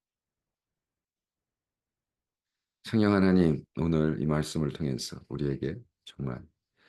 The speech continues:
우리의 믿음이 주님 앞에 홀로 서며 주님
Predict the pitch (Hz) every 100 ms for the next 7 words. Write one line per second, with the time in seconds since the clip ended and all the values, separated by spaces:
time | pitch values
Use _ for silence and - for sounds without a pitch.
0 | _ _ _ _ _ 90 90 90 78 80
1 | 80 78 69 - 85 80 76 73 - 160
2 | - - - - - _ _ _ _ -
3 | - 95 90